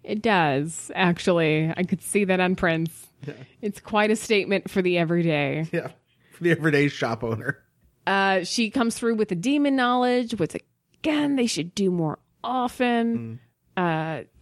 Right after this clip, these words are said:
Speaker 1: late next episode, there is a chance for her to just have demon knowledge.
Speaker 2: Yeah.
Speaker 1: And they just give it to Giles. And it's like, "No, she's right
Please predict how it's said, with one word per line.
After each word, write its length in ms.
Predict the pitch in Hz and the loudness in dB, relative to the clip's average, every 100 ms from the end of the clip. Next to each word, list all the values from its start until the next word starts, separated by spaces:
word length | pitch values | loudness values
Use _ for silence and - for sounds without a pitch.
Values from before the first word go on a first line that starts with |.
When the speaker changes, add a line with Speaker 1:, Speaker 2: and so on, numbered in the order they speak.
| - | -6
Speaker 1:
late 380 | 208 233 - 233 | 2 2 2 -2
next 720 | 214 220 269 311 - - - - _ _ _ _ _ _ _ _ | -2 0 0 0 -4 -10 -14 -16 _ _ _ _ _ _ _ _
episode, 760 | 254 - 381 - 226 165 143 - - _ _ | -2 0 0 0 0 0 -2 -8 -18 _ _
there 200 | 214 233 | 0 2
is 300 | 240 208 - - | 2 -2 -6 -6
a 60 | |
chance 380 | 220 - 311 311 | -4 0 0 0
for 120 | - | 0
her 140 | 254 269 | 0 2
to 100 | 254 | 2
just 180 | 247 262 | 0 0
have 320 | 247 254 233 | 0 2 2
demon 360 | 269 277 269 | 2 2 2
knowledge. 640 | 226 175 165 156 156 165 - | 2 2 2 2 0 -4 -14
Speaker 2:
Yeah. 180 | 120 113 - _ _ _ | -14 -14 -18 _ _ _
Speaker 1:
And 120 | - | -2
they 60 | 233 | 0
just 180 | 233 196 | 2 0
give 200 | 226 233 | 0 0
it 40 | |
to 100 | 220 | -2
Giles. 500 | 196 202 247 185 107 | 0 2 2 2 0
And 80 | 196 | 0
it's 120 | 185 | 0
like, 200 | 208 196 | 0 -2
"No, 220 | 247 277 285 | 0 0 0
she's 300 | - 269 226 | 0 -4 -2
right 320 | 220 269 | -2 0